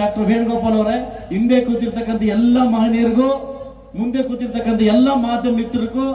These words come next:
ಹಾಗೂ ಎಲ್ಲ ನನ್ನ ಕಾರ್ಯಕರ್ತ ಬಂಧುಗಳಿಗೆ ನಮಸ್ಕರಿಸುತ್ತಾ, ಇವತ್ತಿನ ಏನು ಈ ದೊಡ್ಡ ಬೃಹತ್ ಸಭೆಯನ್ನ ಈ ಮುಳಬಾಗಿಲು ತಾಲೂಕಲ್ಲಿ ನಾವು ಹಮ್ಮಿಕೊಂಡಿದ್ದೀವಿ, ತಮ್ಮೆಲ್ಲರಿಗೂ ಗೊತ್ತಿದೆ,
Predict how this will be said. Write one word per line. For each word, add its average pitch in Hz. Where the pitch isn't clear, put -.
ಹಾಗೂ 220
ಎಲ್ಲ 262
ನನ್ನ 240
ಕಾರ್ಯಕರ್ತ 226
ಬಂಧುಗಳಿಗೆ 233
ನಮಸ್ಕರಿಸುತ್ತಾ, 247
ಇವತ್ತಿನ 247
ಏನು 277
ಈ -
ದೊಡ್ಡ 226
ಬೃಹತ್ 262
ಸಭೆಯನ್ನ 240
ಈ -
ಮುಳಬಾಗಿಲು 247
ತಾಲೂಕಲ್ಲಿ 240
ನಾವು 196
ಹಮ್ಮಿಕೊಂಡಿದ್ದೀವಿ, 247
ತಮ್ಮೆಲ್ಲರಿಗೂ 254
ಗೊತ್ತಿದೆ, 269